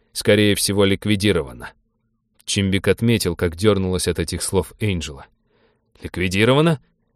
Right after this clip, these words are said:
Даже электроника не смогла полностью заглушить удивление допрашивающего. "Скорее всего, сэр", подтвердил сержант, мысленно прося прощения у Эйнджелы. Репликант понимал, что она сейчас переживает,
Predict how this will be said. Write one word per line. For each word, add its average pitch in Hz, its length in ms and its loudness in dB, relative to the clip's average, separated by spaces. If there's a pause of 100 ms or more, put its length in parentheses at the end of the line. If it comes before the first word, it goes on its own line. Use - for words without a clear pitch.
(260)
Даже 82 240 0
электроника 110 580 2
не 98 80 -2
смогла 104 340 2
полностью 101 500 0
заглушить 95 560 -2
удивление 101 540 0
допрашивающего. 95 840 -2 (640)
"Скорее 104 380 4
всего, 110 320 4
сэр", - 400 -6 (240)
подтвердил 98 540 0
сержант, 92 500 -2
мысленно 98 420 -2
прося 92 360 0
прощения 95 600 -2
у 104 180 -8
Эйнджелы. 85 460 -4 (520)
Репликант 117 500 2
понимал, 120 420 4
что - 160 -2
она 104 140 0
сейчас 107 440 0
переживает, 101 680 2